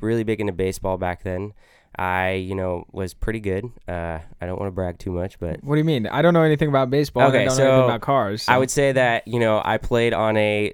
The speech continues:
Speaker 1: the, probably the highest level that you could play in those kind of years. Um, I play, I traveled all around the country, um, was recruited by several colleges and, um, a couple, um, minor league team or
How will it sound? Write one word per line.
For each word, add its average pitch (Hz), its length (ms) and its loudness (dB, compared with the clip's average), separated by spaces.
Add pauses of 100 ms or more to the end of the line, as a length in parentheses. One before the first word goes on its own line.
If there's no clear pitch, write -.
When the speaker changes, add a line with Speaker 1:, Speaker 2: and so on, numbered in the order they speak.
Speaker 1:
the, 104 320 -2
probably 113 300 2
the 107 100 0
highest 101 380 -2
level 101 180 -2
that 80 120 -6
you 90 100 -8
could 95 100 -8
play 98 480 -4
in 107 140 -4
those 110 200 -4
kind 113 240 -4
of 117 60 -2
years. 127 460 -10
Um, 90 480 -4 (120)
I 101 100 -6
play, 101 340 -4
I 95 180 -2
traveled 101 320 -4
all 95 160 -2
around 95 160 -2
the 92 80 -6
country, 104 580 -6 (360)
um, 92 320 -2
was 90 180 -6
recruited 98 480 -6
by 87 360 -2
several 92 340 -6
colleges 90 720 -4
and, 85 420 -8
um, 85 220 -6
a 82 80 -6
couple, 87 500 -6
um, 80 480 -10
minor 92 440 -4
league 87 240 -8
team 95 320 -6
or 90 200 -6